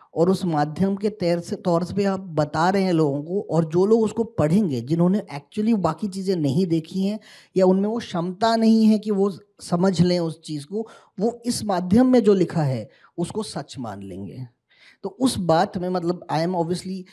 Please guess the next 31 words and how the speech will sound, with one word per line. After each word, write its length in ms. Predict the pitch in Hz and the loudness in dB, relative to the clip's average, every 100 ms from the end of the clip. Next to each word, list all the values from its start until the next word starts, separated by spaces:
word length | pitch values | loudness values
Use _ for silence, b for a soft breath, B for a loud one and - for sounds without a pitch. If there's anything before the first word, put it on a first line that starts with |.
| b b b 139 | b b b -2
uh, 220 | 147 147 139 151 | 0 0 -4 -6
re-, 580 | 165 190 196 _ - 160 | -4 -6 -8 _ -18 -16
recasting 720 | 202 - 160 - - 196 196 | -12 -4 0 0 2 2 2
it 60 | - | 0
from 160 | 185 165 | -4 2
what 160 | 151 151 | 2 2
he 220 | 180 156 | 2 2
actually 300 | 151 147 143 | 0 -2 -2
said, 280 | - 185 143 - - B B B B | -2 -2 -2 -6 -20 B B B B
but 220 | 165 175 175 - 165 | 2 2 2 -4 -6
I 80 | 165 | -2
think 240 | 208 208 - - 156 | 0 -2 -4 -10 -4
what 140 | 175 | -2
is 140 | 214 175 | 0 0
important 600 | 156 156 165 202 220 196 | 0 0 0 2 0 2
here 200 | 185 180 | 2 2
is 160 | 185 175 | 0 0
that 180 | 175 175 b b b | -4 -6 b b b
जैसे 280 | 156 165 214 | -4 -2 0
उन्होंने 360 | 185 185 190 190 | 0 2 2 0
कहा, 320 | 165 170 180 | -2 -2 -2
इनका 580 | 160 160 175 180 160 - | -4 -6 -6 -4 -4 -4
सेकंड 340 | 156 165 180 | -2 2 2
एपिसोड 440 | 175 170 185 175 | 2 -2 -4 -4
देखने 300 | 151 151 170 | -6 -6 -8
के 120 | 170 170 | -8 -4
बाद 320 | 147 151 156 | -2 -2 -2
मुझे 200 | 170 185 | 0 0
लगा 320 | 156 151 175 | 0 2 2
नहीं 260 | 180 170 | 4 2
कि 120 | 180 | 0